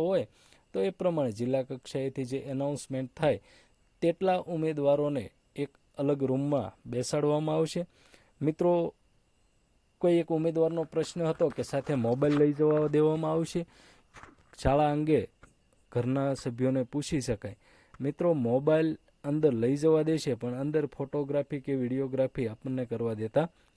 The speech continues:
નથી, એટલે કે મોબાઈલ સાયલેન્ટ કરીને બેગમાં અથવા ખિસ્સામાં મુકાવે છે. એને બદલે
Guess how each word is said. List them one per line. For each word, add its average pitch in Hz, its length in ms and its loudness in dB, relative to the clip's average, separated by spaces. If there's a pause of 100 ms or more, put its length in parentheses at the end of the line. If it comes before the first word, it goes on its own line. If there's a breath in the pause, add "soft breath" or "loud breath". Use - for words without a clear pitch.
નથી, 180 260 0
એટલે 156 300 2
કે 165 120 -4
મોબાઈલ 139 440 -2
સાયલેન્ટ 123 480 -6
કરીને 127 400 -4 (600 soft breath)
બેગમાં 165 420 2
અથવા 147 220 -2
ખિસ્સામાં 156 500 0
મુકાવે 104 440 -2
છે. 156 140 -8 (680 soft breath)
એને 190 240 4
બદલે 165 340 2